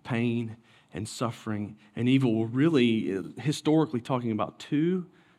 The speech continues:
distinct problems. I don't know if you knew that, but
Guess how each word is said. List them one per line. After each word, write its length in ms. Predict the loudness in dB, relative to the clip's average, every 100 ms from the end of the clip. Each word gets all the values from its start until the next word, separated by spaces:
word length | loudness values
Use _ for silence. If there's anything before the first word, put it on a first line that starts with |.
| -8
distinct 640 | -8 -6 0 2 2 0
problems. 680 | -2 2 2 0 -6 -12 -20 _ _ _ _ _ _ -6
I 60 |
don't 60 | -6
know 80 | -4
if 120 | -2
you 60 |
knew 160 | 0 0
that, 280 | -2 -6 -10
but 140 | -12